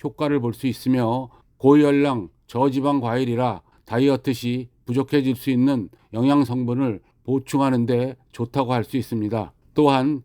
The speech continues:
혈당 수준을 안전하게 유지하여 비만을 효과적으로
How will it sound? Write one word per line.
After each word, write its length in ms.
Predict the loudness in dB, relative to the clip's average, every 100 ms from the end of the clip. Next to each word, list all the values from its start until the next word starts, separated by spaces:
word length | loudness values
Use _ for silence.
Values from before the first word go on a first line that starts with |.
| -6
혈당 380 | -6 0 0 0
수준을 480 | -2 0 0 0 -6 -10
안전하게 580 | -2 2 2 2 2 0
유지하여 720 | 0 -4 -2 -2 -2 -4 -8 _ _
비만을 680 | 0 2 2 2 0 -2 -6 -10
효과적으로 680 | -4 2 2 2 0 -2